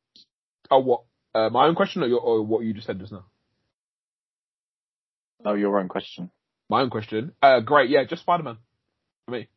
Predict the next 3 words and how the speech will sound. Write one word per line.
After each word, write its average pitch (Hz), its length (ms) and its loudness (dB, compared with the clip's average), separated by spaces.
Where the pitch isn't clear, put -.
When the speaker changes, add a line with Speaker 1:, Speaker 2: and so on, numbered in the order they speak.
Speaker 1:
Just 123 120 -12
Spider-Man. 107 280 -8
Um, 104 420 -12